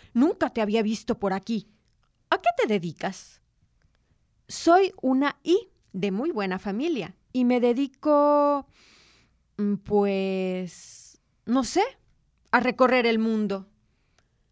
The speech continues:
"¿Puedes decirme por qué camino se llega al mundo?". "Pero qué tonta, este camino que ves es el mundo y todos son sus caminos. Así es que sigue el que quieras.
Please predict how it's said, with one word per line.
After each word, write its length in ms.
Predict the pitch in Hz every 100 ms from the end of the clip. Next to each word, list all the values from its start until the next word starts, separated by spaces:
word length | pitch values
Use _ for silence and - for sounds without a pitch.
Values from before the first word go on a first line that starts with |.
| _ _ _ _
"¿Puedes 280 | 359 453 571
decirme 420 | 262 - 247 226
por 240 | 226 202 185
qué 160 | 285
camino 400 | 302 247 226 240
se 160 | 208 196
llega 260 | 190 220 202
al 140 | 185
mundo?". 420 | 220 381 311 156 _ _ _ _ _ _ _ _ _ _ _ _ _ _ _
"Pero 260 | 190 190 196
qué 100 | 190
tonta, 520 | - 214 254 - - _ _ -
este 380 | 269 - 220
camino 420 | 208 196 208 214 214
que 140 | 233
ves 320 | 180 190 - -
es 200 | 208 202
el 160 | 175
mundo 480 | 180 226 285 220 - _ -
y 140 | 254
todos 500 | - 262 262 370 214
son 220 | - 226
sus 200 | 214 214
caminos. 680 | - 208 220 294 202 - - _ _ _ _
Así 500 | - 196 - 202 196
es 160 | 226 -
que 140 | 247
sigue 560 | - - 214 190 262 247
el 160 | 170
que 180 | - 208
quieras. 600 | 214 302 370 - - -